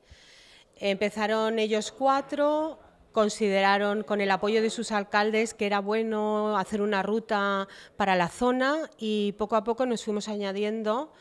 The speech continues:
belenes y belenistas de, bueno, ahora ya de, de todo Aragón, porque ya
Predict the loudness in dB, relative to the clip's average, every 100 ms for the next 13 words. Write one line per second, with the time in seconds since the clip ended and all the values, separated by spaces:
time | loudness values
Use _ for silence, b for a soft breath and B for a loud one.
0 | B B B -2 0 2 2 2 2 0
1 | -2 -2 0 0 -2 -2 -2 0 -4 -4
2 | -4 -6 -10 -12 -12 -12 -12 -10 -8 -6
3 | -6 -4 -4 -2 -2 -4 -4 -6 -8 -8
4 | -6 -4 -4 -4 -6 -6 -10 -10 -8 -6
5 | -6 -6 -8